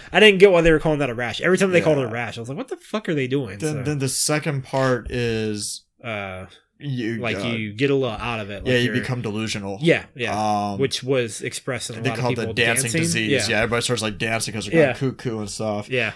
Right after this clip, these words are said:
Speaker 2: Then the third one is you, is, uh,
Speaker 1: Paralysis.
Speaker 2: paralysis.
Speaker 1: Yeah.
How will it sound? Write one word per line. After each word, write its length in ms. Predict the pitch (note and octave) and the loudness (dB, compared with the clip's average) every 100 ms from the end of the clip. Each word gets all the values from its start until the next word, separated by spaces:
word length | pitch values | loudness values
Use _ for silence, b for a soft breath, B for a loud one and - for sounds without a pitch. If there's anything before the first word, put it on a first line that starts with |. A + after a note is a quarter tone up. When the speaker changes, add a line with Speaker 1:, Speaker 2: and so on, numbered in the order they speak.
| - | -4
Speaker 2:
Then 140 | C#3 | -2
the 80 | C3 | 0
third 220 | C3+ C#3 | 2 4
one 180 | C3 B2+ | 4 0
is 440 | A2+ A#2 A#2 G#2+ G#2+ | 0 0 0 -4 -4
you, 460 | A2 A2 G#2+ G#2 - - | -2 -2 -2 -4 -10 -6
is, 200 | B2+ G2+ _ _ - | -6 -6 _ _ -6
uh, 200 | B2+ A2+ | 0 2
Speaker 1:
Paralysis. 460 | G#2+ A#2 A2 - G#2 | 2 0 -4 -10 -4
Speaker 2:
paralysis. 680 | A#2+ A#2 A#2+ A2+ A#2+ G#2+ - - | -2 0 0 -2 -2 -4 -6 -8
Speaker 1:
Yeah. 220 | A2+ G#2 | -12 -12